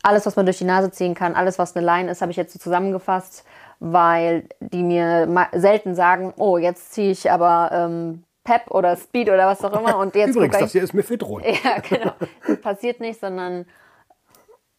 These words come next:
Speaker 1: die ballern sich halt
Speaker 2: Okay.
Speaker 1: zu und sagen, „Ich ziehe jetzt noch eine Line“, beziehungsweise, „Herrin, darf ich noch eine Line ziehen?“ Und ich sag dann, „Ja.“
Speaker 2: Ach so, die fragen um Erlaubnis. Ja, klar, würde ich aber auch
Speaker 1: Fragen
Speaker 2: gerne.
Speaker 1: um Erlaubnis und ich muss, äh, sagen, dass ich dann natürlich auch nicht sage, „Nein,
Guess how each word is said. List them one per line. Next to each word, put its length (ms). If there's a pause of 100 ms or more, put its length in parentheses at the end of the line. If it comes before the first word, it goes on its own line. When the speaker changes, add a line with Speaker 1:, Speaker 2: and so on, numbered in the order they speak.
Speaker 1:
die 60
ballern 300
sich 180
halt 120
Speaker 2:
Okay. 220
Speaker 1:
zu 60
und 140
sagen, 260
„Ich 120 (100)
ziehe 260
jetzt 120
noch 100
eine 100
Line“, 220
beziehungsweise, 440
„Herrin, 540
darf 240
ich 140
noch 180
eine 120
Line 260
ziehen?“ 260
Und 80
ich 120
sag 180
dann, 280 (460)
„Ja.“ 60 (300)
Speaker 2:
Ach 120
so, 100
die 120
fragen 300
um 120
Erlaubnis. 400
Ja, 100
klar, 300
würde 120
ich 60
aber 100
auch 40
Speaker 1:
Fragen 160
Speaker 2:
gerne. 160
Speaker 1:
um 60
Erlaubnis 480
und 120
ich 220
muss, 320
äh, 260
sagen, 300
dass 120
ich 100
dann 120
natürlich 340
auch 60
nicht 200
sage, 300
„Nein, 200